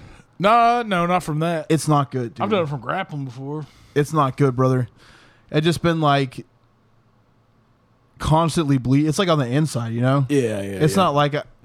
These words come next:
Speaker 2: I've never got hemorrhoids like people talk about how, well, we, okay, do you know how I know what a hemorrhoid looks like on the outside?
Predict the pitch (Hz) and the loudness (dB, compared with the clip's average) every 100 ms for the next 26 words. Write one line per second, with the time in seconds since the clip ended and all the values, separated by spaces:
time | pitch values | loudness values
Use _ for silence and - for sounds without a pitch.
0 | - - _ _ _ - 247 302 233 202 | -20 -20 _ _ _ -2 0 2 2 2
1 | 170 160 180 170 165 143 131 151 147 131 | 0 0 2 2 0 0 0 0 0 2
2 | 139 151 151 135 135 123 120 156 190 180 | 0 2 0 2 2 2 0 2 2 2
3 | 165 226 180 185 165 151 139 190 254 226 | 0 0 2 2 2 0 0 0 2 2
4 | 208 165 170 170 127 156 165 147 123 139 | 0 2 0 0 0 0 2 0 0 -6
5 | 147 185 170 156 127 - 143 175 180 | -6 -4 -2 0 0 -2 -2 0 0